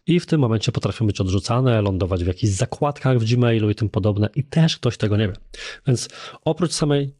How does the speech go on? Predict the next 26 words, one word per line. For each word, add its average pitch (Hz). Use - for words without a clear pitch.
szybkości -
kontaktu, 151
to 110
jeszcze 95
liczba 127
kontaktów 151
oraz, 120
powiedziałbym, 113
liczba 117
sposobów, 104
czy -
taka 101
różnorodność 123
sposobów 98
kontaktu. 95
Mamy 85
maila, 120
mamy 87
LinkedIna, 104
mamy 95
S -
M 104
S-a, 107
można 92
gołębia 113
wysłać, 110